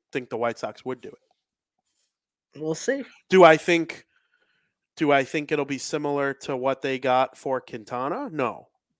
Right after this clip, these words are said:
Speaker 1: Like, that version of Eloy and Cease, I don't think, um, at all that, you know, that would happen again.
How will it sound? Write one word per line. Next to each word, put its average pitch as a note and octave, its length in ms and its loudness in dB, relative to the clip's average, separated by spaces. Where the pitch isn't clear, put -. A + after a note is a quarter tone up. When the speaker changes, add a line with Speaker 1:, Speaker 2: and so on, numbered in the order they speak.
Speaker 1:
Like, C#3+ 280 2
that D3 300 6
version D3+ 380 4
of D3 240 4
Eloy C#3 580 4
and A2+ 140 -8
Cease, - 580 -6
I C#3+ 120 6
don't C#3+ 320 2
think, - 640 -4
um, A2 600 0
at C3 120 0
all B2 360 4
that, A2 340 -8
you C3+ 100 -8
know, G#2 340 -10
that A#2 180 -2
would A#2 100 -8
happen A#2 280 -4
again. A2+ 360 -8